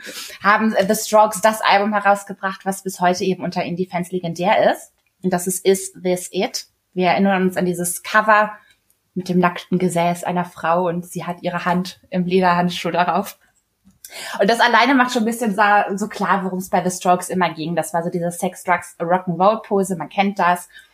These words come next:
Und, äh, es gab da relativ früh damals schon eigentlich zwei Meinungen. Die einen sahen so die Revolutionäre schlechthin in ihnen, die den dreckigen Indie-Rock wieder so ins Bewusstsein geholt haben. Denn, äh, The Strokes, das waren vor allem eben diese,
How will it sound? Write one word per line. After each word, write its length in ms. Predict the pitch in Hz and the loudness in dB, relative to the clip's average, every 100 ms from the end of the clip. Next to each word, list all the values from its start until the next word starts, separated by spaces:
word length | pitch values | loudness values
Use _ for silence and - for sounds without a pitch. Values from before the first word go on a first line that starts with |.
| _ _ _ _ | _ _ _ _
Und, 300 | 175 170 175 | -2 -2 0
äh, 280 | 143 160 156 | 2 4 2
es 180 | 180 - | -4 0
gab 180 | 175 | 0
da 220 | 202 180 180 | 2 4 4
relativ 460 | 196 196 196 - | 2 2 -2 -4
früh 180 | 240 247 | -4 2
damals 380 | 196 185 185 185 | 2 4 2 0
schon 100 | 165 | -6
eigentlich 240 | - 185 | -6 -12
zwei 220 | - 170 | -4 -2
Meinungen. 440 | 170 165 185 262 277 | 0 0 0 0 0
Die 120 | 202 | 2
einen 440 | 165 170 180 180 _ _ _ _ _ | 2 2 -2 -4 _ _ _ _ _
sahen 240 | 185 180 | 2 2
so 80 | 175 | 0
die 260 | 175 175 160 | -4 -6 -4
Revolutionäre 840 | 190 175 185 180 175 175 185 190 | -2 -2 -2 -2 -2 0 2 0
schlechthin 560 | - 170 165 - 202 254 | -2 -4 -6 -2 2 2
in 200 | 277 269 | 2 0
ihnen, 280 | 277 285 277 | 2 2 2
die 120 | 214 | 0
den 360 | 190 180 180 - _ | 0 -2 -4 -8 _
dreckigen 760 | - 196 196 208 180 175 175 - _ _ _ - | -2 -2 0 -4 -2 -4 -6 -10 _ _ _ 0
Indie-Rock 600 | 202 220 196 185 180 196 | 4 4 4 2 2 0
wieder 160 | 180 | -2
so 100 | 180 | -2
ins 160 | 170 - | -6 -8
Bewusstsein 500 | 165 208 - 208 180 | -8 -8 -2 -2 0
geholt 360 | 190 185 190 | 0 -2 -2
haben. 400 | 185 170 175 175 - - _ _ _ _ - | 0 0 0 -4 -8 -20 _ _ _ _ -4
Denn, 220 | 175 175 180 | 2 4 4
äh, 160 | 165 | 2
The 60 | 175 | 0
Strokes, 340 | - 180 180 | -2 0 0
das 160 | 180 180 | -4 -2
waren 100 | 175 | -4
vor 140 | 175 | -2
allem 220 | - 175 160 | -2 0 0
eben 140 | 175 | -4
diese, 360 | 170 170 165 | -2 0 0